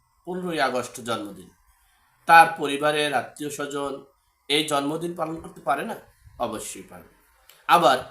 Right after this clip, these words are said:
বঙ্গবন্ধুর মৃত্যুবার্ষিকী, অথবা ধরেন আমার বাবার মৃত্যুবার্ষিকী বা আমার মায়ের মৃত্যুবার্ষিকী,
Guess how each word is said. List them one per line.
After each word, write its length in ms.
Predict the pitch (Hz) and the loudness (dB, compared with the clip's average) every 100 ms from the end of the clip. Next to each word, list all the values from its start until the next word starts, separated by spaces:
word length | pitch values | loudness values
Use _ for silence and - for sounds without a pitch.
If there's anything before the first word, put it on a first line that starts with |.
| - _ _ _ _ _ - | -20 _ _ _ _ _ -8
বঙ্গবন্ধুর 840 | 143 175 190 208 214 214 190 202 202 | 4 4 6 2 0 0 -4 -6 -4
মৃত্যুবার্ষিকী, 840 | 170 - 135 113 - - - - _ - | -6 -6 -6 -6 -6 -12 -16 -20 _ -6
অথবা 340 | 170 202 160 | -4 -4 -8
ধরেন 380 | 120 156 151 117 - | -2 -2 -2 -4 -6
আমার 320 | 147 160 131 - - - - | -2 0 -2 -8 -20 -20 -6
বাবার 600 | 131 147 151 139 113 139 | 4 6 6 2 0 -6
মৃত্যুবার্ষিকী 680 | 135 135 127 117 - 113 117 | -12 -12 -10 -10 -10 -14 -6
বা 180 | 127 | -2
আমার 200 | 139 156 | -2 -2
মায়ের 360 | 147 156 170 185 | 2 4 4 0
মৃত্যুবার্ষিকী, 760 | 151 147 - 110 110 - - | -6 -10 -14 -18 -16 -18 -20